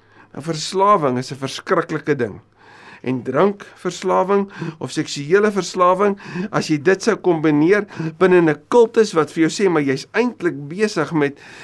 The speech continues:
met iets wat te doen het met die, met die, weet, met die, met die, die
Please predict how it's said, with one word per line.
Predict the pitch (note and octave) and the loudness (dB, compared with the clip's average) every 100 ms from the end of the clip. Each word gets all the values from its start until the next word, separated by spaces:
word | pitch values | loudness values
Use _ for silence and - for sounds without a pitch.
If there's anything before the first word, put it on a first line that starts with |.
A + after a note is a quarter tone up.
| D3 - | -12 0
met | D#3+ D#3+ | 0 0
iets | A3+ - - | -6 -6 -2
wat | D#3+ D#3 - - | 0 0 -6 -4
te | D#3+ | 0
doen | F#3 | 4
het | F#3+ D#3 | 4 4
met | D#3 | 2
die, | C3+ | 2
met | D3+ | 2
die, | C#3+ C#3 - - - - | 0 -4 -12 -20 -14 -4
weet, | E3 - | -4 0
met | D#3 | 0
die, | C#3+ | 0
met | C#3+ D3 | -2 -2
die, | C#3 - - _ _ _ - - - | -2 -6 -16 _ _ _ -20 -20 -8
die | D#3 D#3 | -6 -6